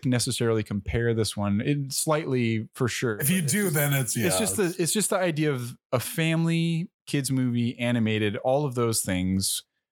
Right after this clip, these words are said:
Speaker 1: which that does not necessarily define a movie and make what the subject matter of the movie,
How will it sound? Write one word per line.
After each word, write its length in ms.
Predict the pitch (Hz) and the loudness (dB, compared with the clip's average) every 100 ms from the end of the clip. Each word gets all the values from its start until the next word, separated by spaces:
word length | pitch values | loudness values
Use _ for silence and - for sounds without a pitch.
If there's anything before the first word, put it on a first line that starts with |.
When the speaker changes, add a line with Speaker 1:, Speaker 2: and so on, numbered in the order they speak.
| _ | _
Speaker 1:
which 200 | 147 - | -4 0
that 180 | 170 165 | 0 0
does 140 | 151 | -2
not 200 | 156 156 | 0 0
necessarily 960 | 139 123 131 135 123 117 113 110 104 104 _ _ _ - | 0 0 0 0 2 2 0 0 -4 -6 _ _ _ -6
define 500 | 120 113 123 123 110 | -4 -2 0 2 2
a 40 | |
movie 420 | 104 107 110 101 98 | 0 0 0 0 0
and 140 | 95 | 2
make 220 | 101 98 - | 0 0 -2
what 180 | 104 - | -2 0
the 120 | 101 | -4
subject 400 | - 120 110 101 | 0 0 0 0
matter 200 | 104 101 | 2 2
of 80 | 95 | 0
the 60 | |
movie, 680 | 95 95 95 90 87 90 | 0 0 0 -2 0 -2